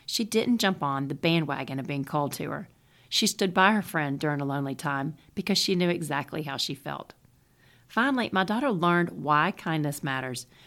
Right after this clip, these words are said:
both the kindness shown to her and the kindness she had shown previously to the girls who took care of her. So often, girls are only nice to their core group, and when that group changes or turns on them, they have nowhere to go.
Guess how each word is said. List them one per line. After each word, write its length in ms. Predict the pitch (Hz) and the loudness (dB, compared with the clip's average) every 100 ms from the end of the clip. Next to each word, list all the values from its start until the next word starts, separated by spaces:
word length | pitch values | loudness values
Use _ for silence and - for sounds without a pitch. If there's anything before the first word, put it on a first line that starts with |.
| - | -6
both 180 | 190 190 | -2 -2
the 80 | 160 | -4
kindness 420 | - 175 190 196 | 0 2 4 2
shown 220 | - 170 | 2 0
to 80 | 147 | -2
her 400 | - 156 208 302 - - - | -2 0 0 -2 -10 -20 -8
and 100 | 180 | -2
the 60 | 175 | -2
kindness 320 | 175 185 170 | 0 0 2
she 240 | - 233 | 2 2
had 100 | 247 | 0
shown 220 | - 156 151 | 2 0 -2
previously 560 | 160 139 135 - 139 | -2 -4 -4 -6 -6
to 140 | - 170 | -4 -4
the 60 | |
girls 320 | 160 165 160 165 | -2 0 0 -2
who 60 | |
took 220 | 151 - | -6 -8
care 220 | - 147 139 | -8 -8 -8
of 100 | 127 | -8
her. 260 | - 127 - _ _ _ _ _ _ | -12 -12 -18 _ _ _ _ _ _
So 220 | - 208 | -2 2
often, 340 | - 190 - 165 | 6 6 4 2
girls 200 | 160 160 | 2 0
are 80 | - | 0
only 240 | 151 180 | 2 2
nice 320 | 180 165 160 - | 2 2 -2 -4
to 100 | 165 | -2
their 120 | 147 | -2
core 240 | 143 160 | 0 0
group, 440 | 143 143 139 - - - _ - | 0 -4 -8 -12 -20 -20 _ 0
and 100 | 180 | 2
when 120 | 202 | 4
that 120 | 220 | 2
group 220 | 214 196 | 0 0
changes 520 | - 240 247 180 147 | 0 0 2 2 0
or 60 | 151 | -2
turns 320 | 170 185 180 | 0 0 0
on 180 | 131 131 | -2 -4
them, 180 | 131 127 - _ - | -6 -8 -14 _ -6
they 100 | 175 | -4
have 280 | 165 170 175 | 2 2 4
nowhere 280 | 165 151 | 2 2
to 80 | 143 | 0
go. 320 | - - 120 | -4 -6 -8